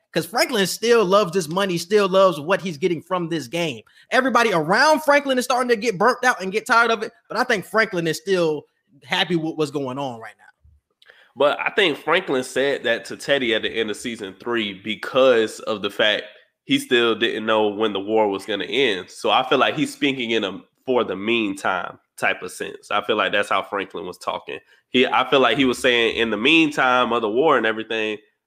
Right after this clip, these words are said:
Speaker 2: I wanna expand this shit. I wanna make it bigger than what it is right now until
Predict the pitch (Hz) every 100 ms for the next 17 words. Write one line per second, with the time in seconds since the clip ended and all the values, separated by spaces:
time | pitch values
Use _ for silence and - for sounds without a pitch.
0 | _ - 90 95 92 98 - 123 208 143
1 | 104 - 95 - 98 95 104 113 117 117
2 | 107 107 131 120 113 110 113 113 120 117
3 | 110 110 101 127 123 104 - 117 - 156
4 | 143 120 110